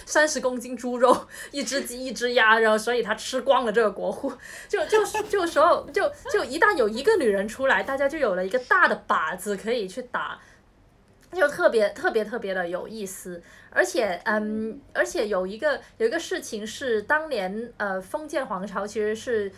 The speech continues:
Speaker 1: 呃，有推动矿产啊、电器啊之类的发展，但是在铁路问题上面，其实大家是有迷信嘛，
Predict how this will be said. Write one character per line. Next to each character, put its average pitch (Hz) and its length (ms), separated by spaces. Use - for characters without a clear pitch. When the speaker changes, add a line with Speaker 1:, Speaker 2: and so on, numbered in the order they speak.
Speaker 1:
呃， 190 180
有 185 160
推 262 220
动 262 160
矿 262 280
产 170 240
啊、 185 120
电 233 280
器 220 280
啊 175 80
之 220 160
类 208 120
的 185 80
发 185 240
展， 185 220
但 311 120
是 311 120
在 311 160
铁 - 260
路 302 160
问 277 180
题 214 140
上 226 220
面， 214 200
其 202 140
实 214 60
大 247 120
家 240 160
是 233 140
有 220 80
迷 190 220
信 247 200
嘛， 185 200